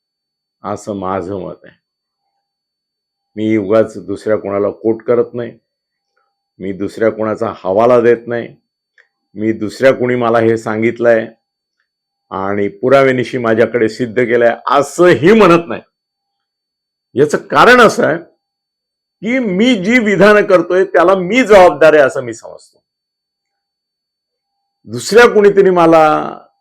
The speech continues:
हे जरी सांगितलेलं असलं तरी देखील मी त्या व्यक्तीला कोट करत, generally तुम्हाला माहिती आहे की मी व्यक्तीला कोटच करतो की अमुक एक व्यक्ती अमुक एक असं म्हणाली, आणि ते करण्यामागे माझा हेतू,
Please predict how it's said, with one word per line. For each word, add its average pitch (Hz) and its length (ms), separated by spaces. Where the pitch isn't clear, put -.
हे 151 200
जरी 143 380
सांगितलेलं 127 640
असलं 98 460
तरी 156 160
देखील 143 340
मी 143 160
त्या 143 240
व्यक्तीला 131 480
कोट 123 280
करत, 117 220
generally 202 480
तुम्हाला 196 220
माहिती 156 240
आहे 117 80
की 135 60
मी 165 260
व्यक्तीला 127 400
कोटच 202 440
करतो - 480
की 175 80
अमुक 196 380
एक 190 160
व्यक्ती 202 260
अमुक 160 340
एक 156 140
असं 139 220
म्हणाली, 110 420
आणि 196 180
ते 220 340
करण्यामागे 185 600
माझा 156 340
हेतू, 139 600